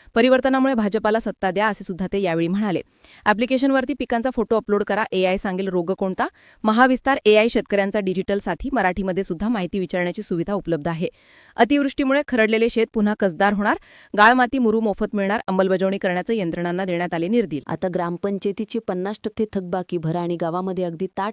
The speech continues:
Speaker 2: माने वावरा. निवासी मालमत्ताधारकांसाठी मोठा दिलासा. खेड्यामधील मजूर प्रचारासाठी शहरामध्ये दाखल. कापूस वेचणी, रब्बी पेरणीची कामे थांबलेली असून चहा, नाश्ता, मजुरी आणि प्रवासाची होते सोय. बदलत्या हवामानाचा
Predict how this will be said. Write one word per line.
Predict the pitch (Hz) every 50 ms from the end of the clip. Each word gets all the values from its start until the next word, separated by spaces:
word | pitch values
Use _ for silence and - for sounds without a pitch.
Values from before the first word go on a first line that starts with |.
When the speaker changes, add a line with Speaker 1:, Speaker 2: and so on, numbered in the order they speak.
| -
Speaker 2:
माने | 214 202 175 165 160
वावरा. | 156 160 160 165 175 165 - _ _ _ _ _ _ -
निवासी | 160 175 170 185 185 - -
मालमत्ताधारकांसाठी | 202 190 180 175 175 180 175 - - 175 180 175 175 - - 175 175 - 175 170 - -
मोठा | 208 196 165 - 165 156
दिलासा. | 151 165 165 165 165 - 185 156 - _ _ _ _ _ _ -
खेड्यामधील | - 208 208 226 240 247 254 247 269 262 254
मजूर | 247 247 226 247 254
प्रचारासाठी | 240 - 226 208 - 208 202 202 196 - 202 185 - 208
शहरामध्ये | 196 - 185 170 170 175 175 175 170 175 175
दाखल. | 165 175 165 - - 190 202 208 -
कापूस | - 175 165 - - 190 - -
वेचणी, | 170 175 175 - - 196 208 220
रब्बी | 196 175 156 - 185
पेरणीची | 185 - 185 175 165 180 175 - - - -
कामे | 170 170 180 180 - -
थांबलेली | 160 160 165 170 185 196 196
असून | 190 165 - - 170 170 - - _ _ _ _ _ _ _ _ -
चहा, | 208 190 180 202
नाश्ता, | 208 202 196 - - 233 226
मजुरी | 214 202 190 165 196 190
आणि | 196 190 196
प्रवासाची | 190 - 185 175 175 185 180 - 185 175 - 185
होते | 170 165 165 - 170 160
सोय. | - 175 175 160 - _ _ _ _ _ -
बदलत्या | 180 196 196 214 226 233 - 254
हवामानाचा | 233 233 233 240 240 233 233 226 233 214 254